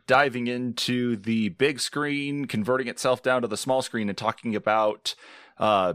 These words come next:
movie video games. So anything that has definitely been on the silver screen that has made its way onto a home console, or, of course, P C, if you are a member of the superior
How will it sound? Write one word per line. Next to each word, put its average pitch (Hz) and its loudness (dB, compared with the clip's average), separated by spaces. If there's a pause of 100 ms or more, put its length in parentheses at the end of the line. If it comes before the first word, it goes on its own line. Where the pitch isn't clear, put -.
movie 139 0 (160)
video 120 4
games. 92 -2
So 87 -2
anything 107 -2
that 98 2
has 95 -4
definitely 101 -4
been 104 0
on 104 -2
the 95 -4
silver 123 0
screen 127 -6
that 101 0
has 90 -4
made 107 -4
its 101 -8
way 107 0
onto 98 -4
a 92 0
home 98 -4
console, 110 -2
or, 95 -4
of - -10
course, 95 -6
P 110 -4
C, 110 -2
if - -6
you 87 -4
are 80 -2 (260)
a 90 0
member 90 -2
of 87 -2
the 90 -4
superior 87 -2